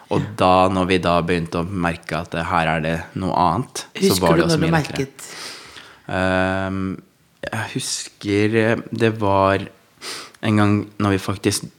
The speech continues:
Speaker 1: dro og trente, så hadde jeg det så gøy med henne, eh, på morgenen, og bare tenkte,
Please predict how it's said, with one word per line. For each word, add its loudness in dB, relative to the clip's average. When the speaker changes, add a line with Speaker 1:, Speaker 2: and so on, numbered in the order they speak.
Speaker 1:
dro 0
og 2
trente, 0
så -4
hadde 0
jeg 2
det 0
så 0
gøy 0
med 2
henne, -2
eh, 2
på 0
morgenen, 2
og 2
bare 2
tenkte, 0